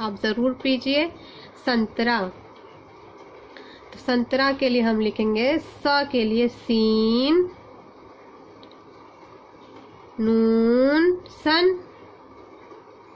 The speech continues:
ते संत, रे संत्र,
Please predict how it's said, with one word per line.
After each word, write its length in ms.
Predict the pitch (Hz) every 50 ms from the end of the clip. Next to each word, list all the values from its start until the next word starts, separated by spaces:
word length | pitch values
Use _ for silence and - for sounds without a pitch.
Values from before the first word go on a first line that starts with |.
| - - - - - - - - - - - - - - -
ते 680 | 233 226 220 220 214 214 214 226 240 262 294 330 330 311 -
संत, 560 | - 294 294 302 330 359 370 359 359 - 359 370 359 359 - - - - - - - - - - - - - - - - - - - - - - - - - - - - - - - - - - - - - - - - - - - - - - - - -
रे 800 | 220 202 220 220 220 220 220 220 226 233 254 285 311 349 370 359 - - - - - - - - - - - - - - - - - - - - -
संत्र, 580 | - 294 277 302 311 320 311 339 330 349 359